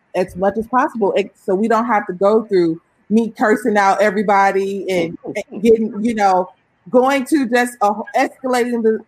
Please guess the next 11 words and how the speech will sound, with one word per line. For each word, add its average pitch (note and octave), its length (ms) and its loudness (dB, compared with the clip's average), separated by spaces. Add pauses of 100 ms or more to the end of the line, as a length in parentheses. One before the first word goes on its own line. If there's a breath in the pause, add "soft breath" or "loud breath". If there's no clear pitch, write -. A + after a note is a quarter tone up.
the A3 160 0
situation B3 600 -4
even A3+ 240 -4
higher. C#4+ 480 0
I'm C#4 180 -2
gonna B3+ 220 -2
put B3 240 -4
them A3 180 -4
out. G#3 280 0 (240)
They C4+ 160 0
are A#3+ 220 2